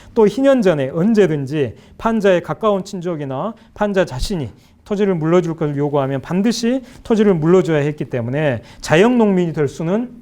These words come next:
없었을 겁니다. 그래서 나그네들 가운데 가난한 사람들은 농업 품꾼으로 시작할 수밖에 없었을 거예요. 그래서 신명기 이십사 장에 "공공하고 비난한 품꾼은 너희 형제, 형제든지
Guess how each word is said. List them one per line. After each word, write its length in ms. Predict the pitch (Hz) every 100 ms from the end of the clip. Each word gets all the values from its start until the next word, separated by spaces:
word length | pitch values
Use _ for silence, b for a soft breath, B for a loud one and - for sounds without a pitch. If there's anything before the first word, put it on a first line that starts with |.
| - -
없었을 460 | 117 160 - 135
겁니다. 400 | 123 110 107 104 - B B B
그래서 240 | - 196 185
나그네들 500 | 151 202 208 180 175
가운데 340 | 156 156 151
가난한 320 | 151 165 170
사람들은 720 | 160 156 151 135 127 143 220 B B
농업 300 | 147 180 220
품꾼으로 520 | - 254 285 247 170
시작할 360 | 123 - 180 151
수밖에 320 | - 131 -
없었을 380 | 117 147 - 127
거예요. 440 | - 110 123 202 240 B B B _
그래서 200 | 139 -
신명기 420 | 208 214 196 165
이십사 400 | 156 156 - 156
장에 380 | 139 127 123 117 B B
"공공하고 540 | - 165 180 214 190 185
비난한 520 | 170 175 185 175 151
품꾼은 600 | - 156 160 147 156 117 b b
너희 240 | 151 180 190
형제, 420 | 208 214 220 214
형제든지 840 | 170 190 180 185 156 135 123 156 226